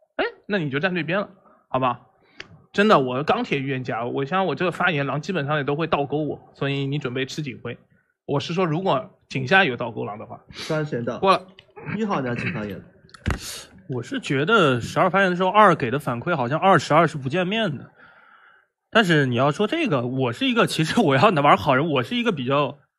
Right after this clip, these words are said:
Speaker 4: 比较传统的玩家。上轮确实是混子嘛，所以那么玩，对吧？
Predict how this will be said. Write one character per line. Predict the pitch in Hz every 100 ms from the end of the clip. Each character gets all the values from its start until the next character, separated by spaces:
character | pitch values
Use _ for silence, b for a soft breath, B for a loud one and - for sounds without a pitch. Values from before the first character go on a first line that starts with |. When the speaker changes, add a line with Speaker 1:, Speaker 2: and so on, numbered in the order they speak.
| _
Speaker 4:
比 | -
较 | -
传 | - 131 190
统 | 202
的 | 113
玩 | -
家。 | - -
上 | - 214
轮 | 139 139
确 | 208
实 | 127 127
是 | 170 135 113 110 _ b b b b _ _
混 | - 269
子 | 151 95
嘛， | 90 135
所 | -
以 | 120
那 | 120
么 | 113
玩， | 92 - -
对 | -
吧？ | 110 -